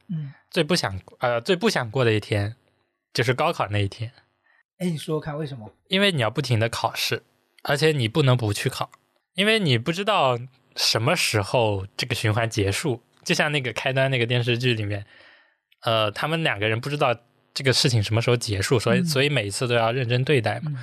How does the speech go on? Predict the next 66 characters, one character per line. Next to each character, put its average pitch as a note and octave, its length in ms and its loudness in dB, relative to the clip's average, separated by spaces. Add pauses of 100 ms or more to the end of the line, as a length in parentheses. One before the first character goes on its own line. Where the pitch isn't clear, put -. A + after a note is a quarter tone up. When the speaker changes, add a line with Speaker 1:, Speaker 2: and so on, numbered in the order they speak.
(240)
Speaker 2:
就 D3+ 100 0
像 C#3 60 0
高 E3+ 140 0
考 C#3+ 120 -2
这 A2 120 0
个 A2 80 4
事 A2+ 120 2
情 G#2+ 160 2
也 G2 140 -2
是， G2 240 0 (640)
因 D#3+ 160 0
为 F3 80 4
你 C3 80 2
不 G#2 80 -8
知 B2 80 0
道 C#3 120 4
哪 G#2 140 -2
一 G#2+ 60 -2
天 A#2 160 0
它 B2+ 100 0
就 B2+ 80 0
结 G2+ 220 0
束 D3 200 2
了， G2+ 120 0 (400)
你 C3+ 100 2
可 C3+ 120 2
能 A#2+ 180 2
第 D#3 120 0
一 D#3 60 2
次 D3+ 160 2
去 C3 120 2
考 - 260 0
了， G2 100 -4
发 A2+ 160 0
现 G#2+ 380 2 (180)
不 - 80 -2
行， F#2+ 360 -4 (580)
然 A2 140 -4
后 A2 160 -2
第 C#3+ 100 -2
二 C3+ 140 2
次 B2+ 200 -2
去 - 140 -2
考 G#2+ 220 -2
了， G2 80 -4
第 B2 80 -2
三 B2+ 180 -2
次 B2+ 100 -2
去 A2 120 0
考， G#2 100 0
你 A2 80 -4
考 - 160 -4
到 G#2+ 80 2
第 C3+ 140 -2
十 A2 260 0
次 - 160 0
的 A2+ 160 4
时 - 140 -2
候， G#2+ 240 -2 (840)
还 - 140 -6
是 D#3+ 120 0
会 C3 300 2 (140)
只 - 140 0
能 G#2+ 180 2
去 C3+ 160 2
考。 - 320 -4